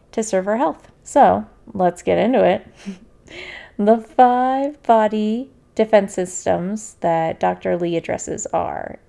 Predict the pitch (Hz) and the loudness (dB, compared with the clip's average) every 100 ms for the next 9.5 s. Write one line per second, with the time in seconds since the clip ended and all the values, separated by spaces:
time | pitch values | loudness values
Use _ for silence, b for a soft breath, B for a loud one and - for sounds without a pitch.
0 | - 185 190 208 185 - - - - - | -8 -6 -4 -4 -4 -6 -6 -10 -10 -14
1 | - B B B B 202 226 226 214 180 | -20 B B B B -2 0 2 0 -2
2 | 180 - 170 170 - - - 175 214 214 | -4 -4 -6 -6 -14 -14 -6 -2 -2 0
3 | 180 165 160 165 - _ 214 208 214 208 | 0 0 -4 -8 -14 _ -8 -2 0 0
4 | 208 180 175 180 175 - 165 160 160 160 | -2 -6 -4 -6 -6 -6 -6 -6 -6 -6
5 | 160 160 156 147 - _ _ - - 190 | -8 -8 -10 -14 -18 _ _ -8 2 4
6 | 175 B B B B 277 311 - 254 269 | 2 B B B B 2 2 -2 0 0
7 | 233 220 - 202 208 - 202 202 - 196 | 2 2 2 -4 -6 -6 -4 -4 -6 -8
8 | 190 - - 208 - 190 190 190 185 - | -8 -8 -6 -4 0 0 0 -4 -2 0
9 | 185 - - - 180 | 0 -2 -6 -6 -6